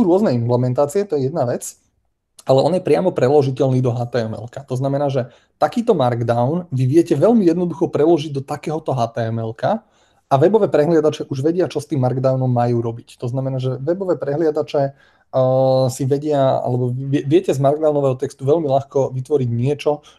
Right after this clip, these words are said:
čo webové prehliadače zobrazia presne tak, ako to autor zamýšľal. To znamená, že toto bol veľký nadpis, toto bol podnadpis,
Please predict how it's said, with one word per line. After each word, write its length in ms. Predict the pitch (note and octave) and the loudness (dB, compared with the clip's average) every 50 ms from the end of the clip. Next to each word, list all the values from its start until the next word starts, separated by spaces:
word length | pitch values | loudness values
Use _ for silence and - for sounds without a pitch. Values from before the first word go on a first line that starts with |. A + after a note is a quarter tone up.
| _ | _
čo 80 | - - B2 C3 | -2 0 0 0
webové 320 | C#3 D#3 D3+ C#3 C3 B2+ | 0 0 0 -2 -2 -2
prehliadače 560 | B2+ B2+ A#2+ C#3 C3+ C3 B2+ B2 - B2+ A#2 | -2 0 2 2 2 2 2 0 0 0 0
zobrazia 400 | B2 B2+ C3+ C3+ B2 A#2+ A#2+ A2 G#2+ - | 0 2 4 2 2 4 0 -2 -4 -4
presne 400 | - - A3 A#3+ - - C#3+ B2 | -2 -2 -2 -2 -2 -4 -6 -4
tak, 320 | - B2 C3 C#3 - - | -2 -2 -2 -2 -4 -8
ako 160 | - C3+ - | -10 -8 -8
to 140 | A#2+ - - - | -10 -12 -10 -6
autor 400 | - C3+ D3 D3 - C#3+ A#2+ A#2 | -4 -4 -4 -2 -2 0 0 2
zamýšľal. 640 | A#2 A#2+ A#2+ A#2+ A#2 A2+ - - A2 A2 A2+ - | 2 2 2 2 0 -2 -4 -6 -6 -6 -8 -10
To 80 | - B2+ | -16 -12
znamená, 320 | - A#2 A#2+ A2+ G#2+ G#2+ | -8 -8 -8 -6 -6 -6
že 80 | A#2+ A#2+ | -6 -8
toto 240 | - - D3 - A#2+ | -4 -6 -4 -4 -4
bol 160 | G2+ - - | -8 -10 -12
veľký 400 | A2 C3+ F#3 G#3+ - - F3+ D#3 | -2 0 0 0 0 -2 -2 0
nadpis, 320 | C#3+ C3 - _ C3 - | 0 -2 -2 _ -14 -16
toto 240 | - - B2 - - | -16 -18 -20 -20 -20
bol 160 | - - - | -20 -20 -20
podnadpis, 720 | _ G#3 F#3+ F#3 G3 F#3+ F3+ F#3 - - D#3 D3 - - | _ -4 -4 0 0 0 -2 -2 -4 -8 -8 -8 -8 -14